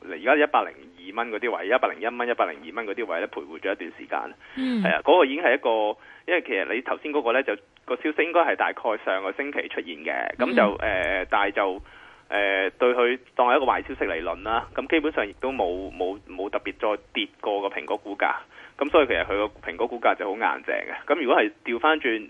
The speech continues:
Speaker 1: 呃，呢樣嘢係調轉咗，佢可能可以盡快入咗個，呃，內地個市場嚟講，對佢嚟講係會更加正面咯。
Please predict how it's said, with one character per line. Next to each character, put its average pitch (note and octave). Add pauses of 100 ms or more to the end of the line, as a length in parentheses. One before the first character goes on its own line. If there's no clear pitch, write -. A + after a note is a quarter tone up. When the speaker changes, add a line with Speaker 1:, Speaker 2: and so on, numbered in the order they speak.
(100)
Speaker 1:
呃， F#2
呢 C3
樣 C#3 (140)
嘢 F#2
係 F#2+
調 G2+
轉 G#2+
咗， A#2+
佢 A2+
可 A#2
能 A#2
可 A2
以 A#2
盡 F#2
快 F#2+
入 E2+ (100)
咗 F#2+
個， F#2 (560)
呃， D#2
內 G#2
地 F#2+
個 A2
市 G#2+
場 C#2
嚟 D2+
講， A#2
對 A2
佢 E2+
嚟 -
講 A#2+
係 F2+
會 F#2+
更 F#2
加 G2
正 F2+
面 D2
咯。 D#2